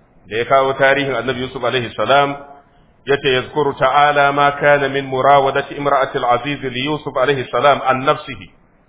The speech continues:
Allah ya ba mu labari matar wannan babban mutumin, wa-, wato babban mutumin da Annabi Yusuf yake zama a gidansa,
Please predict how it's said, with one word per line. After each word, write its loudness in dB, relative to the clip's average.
Allah 2
ya 6
ba 4
mu -2
labari 4
matar 0
wannan 0
babban -4
mutumin, -6
wa-, -2
wato -2
babban -2
mutumin -4
da 0
Annabi -2
Yusuf -10
yake -4
zama 0
a -4
gidansa, -2